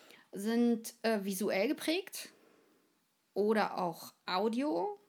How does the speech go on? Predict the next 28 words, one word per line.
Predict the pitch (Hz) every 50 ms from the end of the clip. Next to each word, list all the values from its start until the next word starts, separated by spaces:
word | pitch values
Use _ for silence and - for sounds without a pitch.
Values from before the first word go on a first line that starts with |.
| _ _ _ _ _ - - _ _ _ _ _ _ _ _ _ _ _ _ _ _ _ _ _ -
Lastig | 185 214 233 220 - - - 277 -
geprägt. | - 247 247 - - 254 262 262 254 - - - _
Und | 208 254 302 339 370
es | 320 -
gibt | - 311 -
natürlich | 277 269 269 262 - 254 -
auch | - 233 226 240 -
ganz | - 214 214 220 -
viele | - 233 214
Menschen, | 202 180 190 247 - - 247 233 208
die | 202 202 202
sind, | 196 208 220 226 226 226 226 220 220 - _ -
ähm, | 208 208 202 202 208 208 208 208 202 202 202 - - _ _ _ _ _ _ _ _ _ _ _ _ - - - _ _ _ _ _ _ _ _ _ _ _ _ -
geprägt | 196 - - - 233 247 247 240 -
auf | 208 214 -
Text. | - - 247 - - - - - - - _ _ _ _ _ _ _ _ _ _ _ _ _ -
Die | - 180
glauben | 185 202 220 269 311 311 320 320 285
nur, | 277 269 254
was | 262 254 -
im | 254 240
Buch | 220 226 220
steht. | - - - - - - - _ _ _ _ _ _ _ _ _ _ _ _ _ _ _ _ _ _ _ _ _ _ _ _ _ _ _ _ _ _ -
Aber | 196 190
jetzt | 202 220 214 -
kommt | - 254 247 254
der | 254
Knaller. | - - 254 247 240 202 151 -